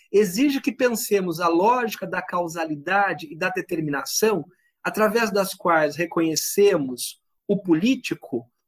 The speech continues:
como uma forma de cálculo e ação estratégica dedicada à transformação social. Então, Baba já tá, é, é, é, afirmando e não afirmando ao mesmo tempo algo dado como óbvio.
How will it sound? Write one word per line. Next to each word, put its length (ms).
como 420
uma 280
forma 400
de 200
cálculo 800
e 100
ação 480
estratégica 1300
dedicada 720
à 40
transformação 760
social. 600
Então, 340
Baba 320
já 140
tá, 340
é, 200
é, 260
é, 420
afirmando 680
e 40
não 160
afirmando 460
ao 60
mesmo 240
tempo 500
algo 480
dado 320
como 320
óbvio. 560